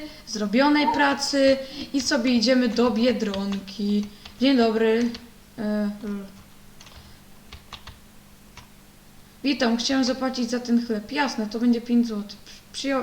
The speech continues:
przyjął kasjer. I to koniec? Jak oceniasz mapę? Przelałeś kasjerowi pięć złotych. To koniec mapy. Ej, krótka, ale fajna. Ej, bardzo fajna. Przepraszam za, za szczekanie, ale mówię,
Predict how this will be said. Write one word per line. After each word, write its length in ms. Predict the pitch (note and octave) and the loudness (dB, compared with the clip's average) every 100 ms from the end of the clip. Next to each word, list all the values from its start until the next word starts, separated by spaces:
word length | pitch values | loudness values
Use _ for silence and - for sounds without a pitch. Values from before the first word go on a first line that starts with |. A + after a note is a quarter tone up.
| - | -6
przyjął 400 | - - A#3+ G#3+ G#3+ | -12 -4 -2 -4 -8
kasjer. 340 | A3 G#3 G3+ G3+ - - - - - - - - - - | -12 -12 -12 -14 -18 -20 -20 -20 -20 -20 -20 -20 -16 -8
I 60 | B3 | 0
to 140 | D#4+ | 2
koniec? 560 | C4+ A3+ D4 F#5 - - - - | 4 6 6 4 -4 -12 -18 -8
Jak 140 | C#4 - | -6 -6
oceniasz 420 | - C#4 B3+ B3 | -2 0 2 2
mapę? 340 | A#3 G#3 G#3 G3 - - - | 0 0 -6 -12 -16 -20 -12
Przelałeś 440 | - D4 E4 D#4 - | -6 4 4 4 0
kasjerowi 420 | C#4 C4+ B3+ A#3+ | -2 -2 -2 -2
pięć 220 | A#3+ A#3+ | 2 2
złotych. 440 | A#3 G3+ - G3 - | 2 -4 -10 -14 -8
To 80 | F4 | -6
koniec 440 | - A#4 A4+ - A#4+ | 0 0 0 0 0
mapy. 280 | B3+ A#3+ G#3 - - - - G4 | 0 0 -2 -4 -16 -20 0 6
Ej, 280 | D4+ A#3 - | 6 6 0
krótka, 440 | G4 D4+ - F4 | 2 2 4 4
ale 160 | G4 - | 4 2
fajna. 720 | - A#4+ B3+ A3 G#3 G#3 - - - - | 0 4 6 6 4 -2 -6 -18 -20 -4
Ej, 180 | C#4+ A#3+ | 2 4
bardzo 380 | G#3 F#4 B4+ C#4+ | 4 4 4 0
fajna. 600 | - A#3+ G#3 G#3 G3+ G3 - - - | 2 2 4 2 0 -6 -16 -20 -16
Przepraszam 380 | D4+ D#4+ D4+ C#4+ | -8 -2 2 4
za, 760 | C#4 C4+ C4 C4 B3+ B3 A#3+ | 4 4 6 6 4 4 2
za 100 | B3 B3+ | 2 0
szczekanie, 400 | - B3+ C4+ A#3+ | -4 -4 -2 0
ale 100 | A3+ | 2
mówię, 280 | A#3 G#3+ G#3 | 2 2 -2